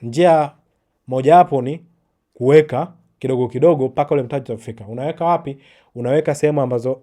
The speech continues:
hela yako haipungui au inakuwa kidogo kidogo. Ukiweka hela ndogo U T T haikui sana, ni, inakuwa hela ndogo sana.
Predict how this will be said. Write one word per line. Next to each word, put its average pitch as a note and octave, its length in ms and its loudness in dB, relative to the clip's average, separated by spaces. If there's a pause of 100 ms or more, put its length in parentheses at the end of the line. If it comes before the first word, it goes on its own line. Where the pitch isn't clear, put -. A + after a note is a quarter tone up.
hela C3 280 0
yako D3+ 240 0
haipungui A#2+ 680 -4 (120)
au D3 360 2 (160)
inakuwa A#2+ 340 -4
kidogo A#2+ 260 -8
kidogo. A2 400 -6 (220)
Ukiweka E3 260 0
hela F#3+ 180 6
ndogo F3 200 0
U D#3 60 0
T C#3+ 100 -12
T F#3+ 100 -6
haikui E3 340 -2
sana, B2 320 -8
ni, C#3 200 -8
inakuwa A#3 400 -2
hela E3 160 0
ndogo B2+ 200 -8
sana. G#2 280 -16